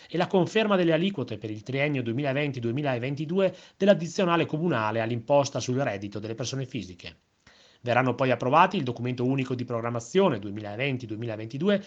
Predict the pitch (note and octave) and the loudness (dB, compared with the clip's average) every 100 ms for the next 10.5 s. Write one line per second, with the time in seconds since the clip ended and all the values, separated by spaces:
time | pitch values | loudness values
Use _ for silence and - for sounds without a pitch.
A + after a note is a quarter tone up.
0 | - - G3+ G#3+ C#3 A2 A2 B2 B2+ C#3 | -10 -2 0 2 2 2 -2 -4 -4 -2
1 | C3 A#2 G#2 G2 A2+ G#2+ B2 D3 F3 F#3 | -2 -4 -4 -6 -8 -8 -4 -2 0 0
2 | C#3 A2+ A2 B2 C3 - A#2 A#2+ C#3 G3 | 0 -2 -2 -4 -4 -6 -6 -4 -4 0
3 | A3 G#3+ - - G3 F#3+ E3+ G3 A2 G2 | 0 -2 -8 -2 4 4 6 2 0 -8
4 | A2 C3 D3 B2 - - _ _ _ _ | -4 -2 -2 -4 -10 -20 _ _ _ _
5 | _ - _ _ _ - A#2 B2 B2+ B2 | _ -20 _ _ _ -2 2 2 4 4
6 | A#2 C3+ E3+ E3 A#2+ B2 C#3+ G3 G3+ F#3+ | 6 4 6 4 6 4 4 2 2 0
7 | A#2+ A2+ - A#2 C3+ C#3 A#2+ A2+ C3+ C3+ | -2 -2 -6 -4 0 0 0 -2 0 0
8 | C3+ A#2 B2+ A2 E3 F#3 B2+ A2 A2 A2 | 0 -4 -4 0 4 4 4 -2 -4 -8
9 | G#2+ A2+ C3 B2+ A#2+ A2 C3 B2 A2+ A2+ | -6 -4 -2 -2 -2 -2 0 0 0 -4
10 | A#2 E3 C3+ G#2 G#2 | -2 2 2 0 -8